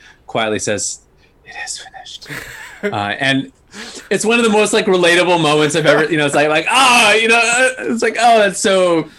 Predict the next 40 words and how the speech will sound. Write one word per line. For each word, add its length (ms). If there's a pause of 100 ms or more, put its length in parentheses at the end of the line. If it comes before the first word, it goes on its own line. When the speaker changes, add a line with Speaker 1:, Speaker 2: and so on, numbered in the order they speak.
(420)
Speaker 1:
you 80
know, 80
it, 180
writing 320
a 60
song 300
for 120
a 80
girl 460
and 100
playing 240
it 100
for 220
her, 280
uh, 200
that 220
is, 240
and 340
then 100
just 220
being 180
like, 300
and 160
she's 180
like, 160
"Oh, 200
okay, 180
that's, 360
that's 260
great. 280
Can't, 160
you 100
know, 100
can't 200
wait 100
to 80
hear 200
the 140
final 340
thing." 300